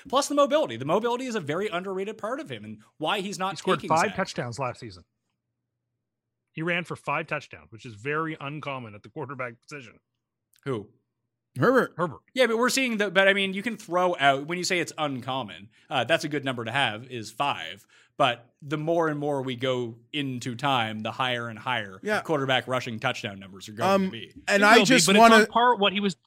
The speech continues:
Speaker 2: the reason he's different than Allen is because Allen did something in Buffalo last year he wasn't doing in college and didn't do the first two years in Buffalo. Herbert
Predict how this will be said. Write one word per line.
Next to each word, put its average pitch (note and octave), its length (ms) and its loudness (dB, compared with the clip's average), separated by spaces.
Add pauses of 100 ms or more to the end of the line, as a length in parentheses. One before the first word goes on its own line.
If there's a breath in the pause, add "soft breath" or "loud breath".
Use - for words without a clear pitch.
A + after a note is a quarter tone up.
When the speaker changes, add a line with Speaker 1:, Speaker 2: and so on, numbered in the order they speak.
(160)
Speaker 2:
the E3 80 -8
reason B3 260 0
he's G3+ 160 0
different F#3 320 -2
than D#3 140 -4
Allen B2+ 400 -4 (420)
is D#3+ 120 -4
because D#3+ 280 -2
Allen G#3+ 320 0
did G#3+ 160 -4
something F#3 220 -2
in D#3+ 80 -4
Buffalo D#3 300 -2
last B2+ 260 -2
year C#3 80 -12
he C3+ 120 -12
wasn't F3 320 -2
doing D3 200 -4
in A#2+ 160 -6
college G2+ 480 -12 (320)
and B2+ 140 -12
didn't F3+ 240 0
do D#3+ 140 0
the C#3+ 80 -4
first C#3 260 -4
two C3 100 -10
years A2+ 200 -10
in A2 60 -12
Buffalo. G#2+ 440 -8 (400)
Herbert A3+ 460 2